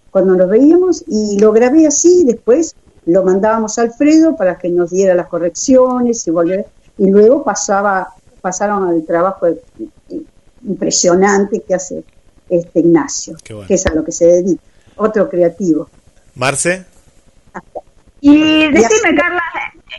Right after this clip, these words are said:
Speaker 3: decime, Carla, ¿es mucho más difícil hacerlo así grabado que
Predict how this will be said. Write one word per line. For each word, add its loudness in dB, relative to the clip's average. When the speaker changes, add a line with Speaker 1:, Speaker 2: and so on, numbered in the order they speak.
Speaker 3:
decime, 0
Carla, -2
¿es -2
mucho -2
más 0
difícil 0
hacerlo -2
así -2
grabado -2
que -4